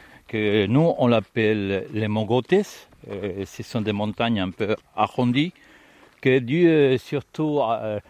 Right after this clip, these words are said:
à l'érosion de la pluie a-, après des millions, des millions d'années. Et il y a eu des sédiments qui retournent au fond de mer. Et puis, il y a d'autres morceaux de sédiments qui restent.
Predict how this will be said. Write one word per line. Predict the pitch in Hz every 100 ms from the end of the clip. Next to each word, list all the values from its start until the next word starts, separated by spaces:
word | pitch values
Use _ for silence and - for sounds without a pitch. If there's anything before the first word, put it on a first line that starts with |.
| - _ - _
à | 123 120
l'érosion | 120 135 123 165
de | 165
la | 147 131
pluie | - 147 156 160
a-, | 123 120
après | 123 117 - 123
des | 107 117
millions, | 120 110 139
des | 139 127 120
millions | 120 120 127
d'années. | 113 110 131 156 170 - - - _ -
Et | 123 113 113
il | 107 101
y | 113
a | 117
eu | 131
des | 131 117
sédiments | - 139 123 127 143 147 151 - -
qui | 131 131
retournent | 127 - 120 - 131 123 117 -
au | 117
fond | - 135
de | 135
mer. | 131 151 190 - - - - -
Et | 127
puis, | - - 135
il | 135
y |
a | 131
d'autres | 117 131 - 135
morceaux | 127 139 135 - - 143
de | 123 120 117 113 117 101
sédiments | - 185 143 131 147
qui | 135 -
restent. | 131 170 151 - -